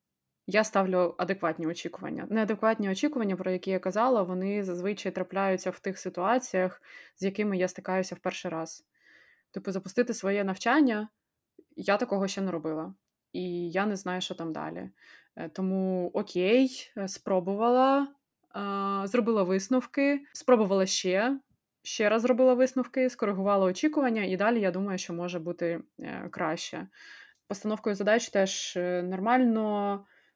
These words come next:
Інколи можу нагрібати на себе дуже сильно багато всього, бо чомусь я ось неадекватні очікування ставлю, е, стосовно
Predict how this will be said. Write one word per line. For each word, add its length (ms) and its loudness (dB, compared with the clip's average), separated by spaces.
Інколи 400 -4
можу 220 -4
нагрібати 460 -4
на 80 -6
себе 280 -8
дуже 240 -6
сильно 540 -6
багато 600 -2
всього, 400 -2
бо 480 0
чомусь 440 -2
я 200 2
ось 240 -2
неадекватні 640 -2
очікування 520 -4
ставлю, 920 -4
е, 800 -8
стосовно 840 -6